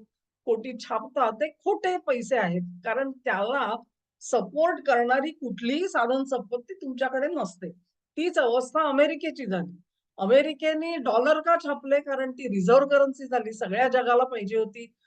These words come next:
म्हणून त्यांना डॉलर द्यायचे. मग ते परत येऊन त्यांच्या, अ, इकॉनॉमीमध्ये गुंतवले जात होते आणि त्याचा त्यांना फायदा होता, कारण त्यांना अतिशय स्वस्तामध्ये भांडवल तयार होत होतं. पण ज्या वेळेला हे गुणोत्तर हे प्रमाणाबाहेर वाढलं, त्यावेळेला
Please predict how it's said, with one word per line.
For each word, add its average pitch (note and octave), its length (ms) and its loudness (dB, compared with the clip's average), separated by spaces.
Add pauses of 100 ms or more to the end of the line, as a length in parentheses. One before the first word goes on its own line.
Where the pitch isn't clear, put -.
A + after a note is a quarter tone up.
(200)
म्हणून C4 340 2
त्यांना C#4+ 280 4
डॉलर A#3 360 4
द्यायचे. A3 380 -4
मग A#3+ 220 -4
ते D4 320 4 (380)
परत D4 280 6
येऊन C#4+ 220 4
त्यांच्या, C4 640 0 (340)
अ, G#3+ 40 -2
इकॉनॉमीमध्ये A#3+ 880 0
गुंतवले B3+ 580 2
जात A3 280 0
होते G#3+ 200 -6
आणि B3+ 240 0
त्याचा E4 360 0
त्यांना E4+ 360 2
फायदा B3+ 220 2
होता, B3+ 220 2
कारण C4 200 -8
त्यांना B3+ 320 -2 (380)
अतिशय C#4 440 0
स्वस्तामध्ये B3+ 680 0
भांडवल G#3 500 0
तयार A#3+ 200 4
होत F#3+ 180 -4
होतं. F3 260 -8 (580)
पण C4+ 180 2
ज्या A#3+ 300 4
वेळेला D#4 240 6
हे D4 200 6
गुणोत्तर A#3+ 800 -2
हे C4+ 180 0
प्रमाणाबाहेर A#3 960 0
वाढलं, G3 500 2
त्यावेळेला G3+ 720 -4